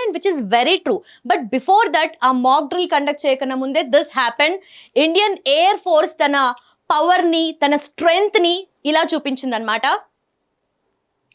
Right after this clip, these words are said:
And this is the video. So, ఆ, మనకున్న పొటెన్షియల్ ఏంది, మనకున్న,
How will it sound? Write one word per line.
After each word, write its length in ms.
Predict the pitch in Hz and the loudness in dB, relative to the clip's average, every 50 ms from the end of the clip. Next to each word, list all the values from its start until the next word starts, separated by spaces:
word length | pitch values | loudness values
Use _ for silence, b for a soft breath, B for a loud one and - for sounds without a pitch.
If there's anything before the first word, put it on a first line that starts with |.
| - 247 262 | -6 -4 -2
And 80 | 277 277 254 | 0 2 0
this 100 | 269 269 370 | 0 0 0
is 80 | 339 294 359 | -2 2 2
the 60 | 349 269 233 | 2 2 0
video. 260 | 269 277 285 294 262 226 240 - | -2 -2 0 0 0 0 0 2
So, 220 | 294 247 240 247 269 B B B B B B | 2 2 2 2 -2 B B B B B B
ఆ, 120 | - 226 226 | 2 2 2
మనకున్న 460 | 233 254 269 294 320 311 359 330 359 | 2 2 2 2 0 0 0 0 0
పొటెన్షియల్ 600 | 359 359 277 262 277 285 339 330 - 381 349 311 | 0 0 0 0 2 0 0 0 -2 -2 -2 -2
ఏంది, 240 | 302 285 285 262 311 | -2 -2 -2 -4 -2
మనకున్న, 520 | 294 262 254 254 269 269 - 285 285 294 | -2 -2 -2 -2 -4 -4 -4 -4 0 0